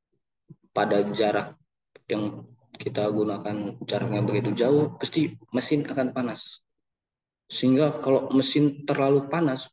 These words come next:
overheated, mesin akan mengalami yang namanya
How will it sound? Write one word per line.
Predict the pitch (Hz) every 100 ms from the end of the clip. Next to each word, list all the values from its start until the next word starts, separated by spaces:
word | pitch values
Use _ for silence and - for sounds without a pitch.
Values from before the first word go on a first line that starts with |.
| 131
overheated, | 135 131 165 180 - - _ _ _ _ _ _ _ _ _ _ _ _ _ _ _ _ 131
mesin | 135 160 156
akan | 151 151
mengalami | 151 147 147 143 147 170 170 - _ _ _ _ _
yang | - 131
namanya | 131 135 135 151 156 151 -